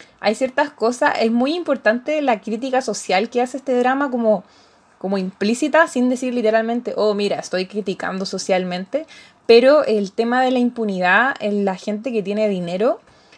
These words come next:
el tema de los errores que se cometen en la juventud, cómo nuestras decisiones afectan nuestro futuro, y eso en realidad,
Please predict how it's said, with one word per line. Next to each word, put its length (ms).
el 160
tema 360
de 220
los 240
errores 380
que 120
se 160
cometen 360
en 100
la 80
juventud, 680
cómo 220
nuestras 320
decisiones 760
afectan 720
nuestro 340
futuro, 520
y 300
eso 220
en 100
realidad, 400